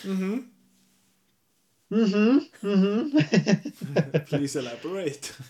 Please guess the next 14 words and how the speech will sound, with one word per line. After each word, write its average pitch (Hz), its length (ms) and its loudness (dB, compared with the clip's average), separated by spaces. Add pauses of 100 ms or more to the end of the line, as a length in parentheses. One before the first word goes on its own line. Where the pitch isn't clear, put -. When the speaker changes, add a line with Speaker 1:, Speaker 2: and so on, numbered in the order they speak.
(300)
Speaker 1:
<laughs> - 760 -20
Speaker 2:
Ja, 147 340 4 (480)
ich 160 200 0
bin 143 160 4
einfach 127 240 0 (420)
völlig 143 340 6
in 127 80 0
dieser 120 240 4
Welt 113 240 -2
drin 117 200 2
gsi, 113 360 -6 (240)
in 131 140 -2
dieser 117 440 -2
völlig 123 500 -2